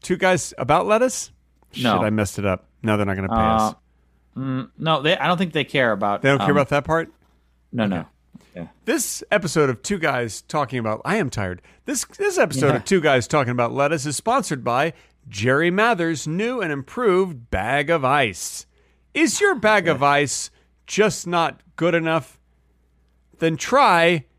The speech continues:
Speaker 1: Jerry Mather's new and improved bag of ice. Every bag comes with a free dead librarian.
Speaker 2: No, <laughs> okay. All right. Well,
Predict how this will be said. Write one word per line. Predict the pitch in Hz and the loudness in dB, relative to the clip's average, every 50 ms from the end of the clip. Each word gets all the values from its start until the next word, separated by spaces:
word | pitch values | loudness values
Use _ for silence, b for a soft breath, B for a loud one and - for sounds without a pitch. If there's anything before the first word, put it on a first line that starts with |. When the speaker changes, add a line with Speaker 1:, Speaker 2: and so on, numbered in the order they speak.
| _ _ _ _ | _ _ _ _
Speaker 1:
Jerry | _ - - 135 170 220 254 285 | _ -4 0 4 4 4 4 4
Mather's | 294 311 294 254 190 151 120 110 - - 120 - - - | 4 4 4 4 2 0 -4 -6 -8 -14 -16 -16 -12 -8
new | 120 123 151 208 247 269 294 | -6 -4 -2 -2 -2 -2 -4
and | 285 285 | -6 -6
improved | 277 247 - - 190 202 208 214 214 226 226 202 180 - - _ _ _ _ _ _ _ _ - | -8 -10 -8 -2 2 2 4 4 2 0 -2 -6 -10 -14 -20 _ _ _ _ _ _ _ _ -18
bag | 104 104 117 147 185 233 262 269 | -18 -4 0 2 2 2 4 4
of | 269 247 | 4 4
ice. | 160 113 90 - - - - - - - - - _ _ _ _ _ _ _ _ _ _ _ _ _ - | 2 2 -2 -8 -12 -14 -12 -12 -12 -12 -14 -16 _ _ _ _ _ _ _ _ _ _ _ _ _ -6
Every | 131 170 247 254 | -4 -4 -2 0
bag | - 202 156 123 104 95 90 95 107 110 - 123 - _ _ _ _ _ _ _ _ _ | 2 2 2 2 0 -2 -6 -8 -12 -16 -16 -18 -18 _ _ _ _ _ _ _ _ _
comes | - 139 123 120 117 107 - | -6 -4 -4 -4 -4 -4 -4
with | 107 104 | -4 -4
a | 98 | -4
free | 92 - - - 175 180 180 180 175 175 175 170 - _ _ _ _ _ _ _ _ _ _ _ | -6 -8 -8 -4 0 0 2 2 0 0 -2 -4 -8 _ _ _ _ _ _ _ _ _ _ _
dead | - 135 139 135 135 | -2 -2 -2 -2 -2
librarian. | 131 123 120 113 - 110 98 92 85 85 101 113 113 104 110 110 _ _ _ _ _ _ _ _ _ _ _ _ _ _ - | -2 -2 -2 -4 -4 -6 -6 -6 -8 -8 -12 -14 -14 -16 -18 -20 _ _ _ _ _ _ _ _ _ _ _ _ _ _ -4
Speaker 2:
No, | - 180 - 190 - | -2 0 0 0 -2
<laughs> | - | -2
okay. | 190 139 - - - 139 117 104 95 - - B B B B B B B B B B | -2 -2 -2 -2 -2 -2 -2 -2 -4 -10 -18 B B B B B B B B B B
All | - 127 120 - - - | -2 -2 -2 -2 -4 -6
right. | 151 123 123 - _ _ _ B 123 123 B B _ - - | -6 -6 -6 -8 _ _ _ B -20 -20 B B _ -14 -8
Well, | - - - - _ - 143 123 107 - _ | -8 -8 -8 -6 _ -2 0 0 0 -2 _